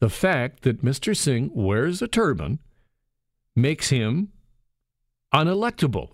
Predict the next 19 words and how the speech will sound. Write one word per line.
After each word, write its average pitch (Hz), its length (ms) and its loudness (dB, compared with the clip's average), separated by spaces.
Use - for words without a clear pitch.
in 95 200 2
this 80 200 -4
country. - 500 -2
Do 143 100 4
you 190 180 0
believe 247 320 -2
that 233 200 -2
to 214 100 0
be 226 100 -2
the 220 100 -4
case? - 480 -4
This 202 200 2
is 170 100 0
Global 160 320 0
News 170 200 0
Radio 156 260 0
six 180 240 -2
forty 175 280 0
Toronto. 147 520 0